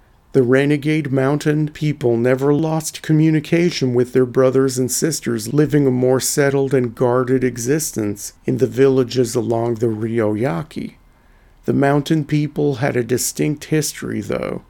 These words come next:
which earned them the special designation of Mountain Yaqui.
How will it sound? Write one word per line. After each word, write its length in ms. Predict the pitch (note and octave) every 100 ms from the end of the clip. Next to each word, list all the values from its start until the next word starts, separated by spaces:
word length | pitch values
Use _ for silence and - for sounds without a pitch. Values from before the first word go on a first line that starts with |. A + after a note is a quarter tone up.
| _
which 220 | C#3 -
earned 380 | - D#3+ E3 C#3+
them 240 | D#3 D3+
the 100 | C#3+
special 540 | D3 - C#3 C3 C#3+ C3+
designation 920 | C3 A#2+ A#2+ C3 B2 A2+ A#2 C3+ C3+
of 160 | A2+
Mountain 540 | A#2+ G#2 G#2 G2+ A#2+ A#2+
Yaqui. 600 | C3 C3 C#3 - -